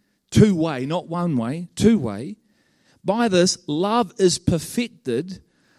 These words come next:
with us, so that we may have confidence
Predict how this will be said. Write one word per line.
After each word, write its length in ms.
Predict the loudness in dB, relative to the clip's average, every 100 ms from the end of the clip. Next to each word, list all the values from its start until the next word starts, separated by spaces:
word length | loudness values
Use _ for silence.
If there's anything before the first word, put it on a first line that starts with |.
| _ -16
with 520 | -2 4 4 2 -4 -8
us, 540 | -6 -6 -6 -8 -10 -18 _ -8
so 200 | 0 2
that 220 | 2 2
we 200 | 2 4
may 200 | 2 0
have 320 | 0 -2 _
confidence 880 | 0 0 -2 -2 -2 0 0 -2